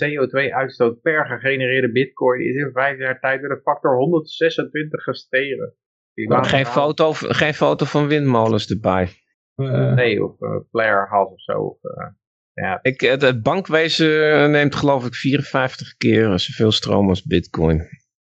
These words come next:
Speaker 1: Ja,
Speaker 3: Eh, eh.
Speaker 1: ik denk, ik denk zeker die, als je die, eh,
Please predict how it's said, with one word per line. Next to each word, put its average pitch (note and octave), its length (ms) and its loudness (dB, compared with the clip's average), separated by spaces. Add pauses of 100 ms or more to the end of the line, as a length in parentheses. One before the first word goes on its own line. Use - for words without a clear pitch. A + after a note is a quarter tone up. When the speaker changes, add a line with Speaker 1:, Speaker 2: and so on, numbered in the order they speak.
(120)
Speaker 1:
Ja, C3+ 240 0
Speaker 3:
Eh, C3 80 -2
eh. - 80 -4 (420)
Speaker 1:
ik - 80 -20
denk, B2+ 180 0
ik - 220 -20
denk A#2 200 -4
zeker A#2+ 260 0
die, A#2 260 -10 (380)
als A#2 200 -4
je A#2 100 -8
die, A2+ 340 -4
eh, A2+ 260 0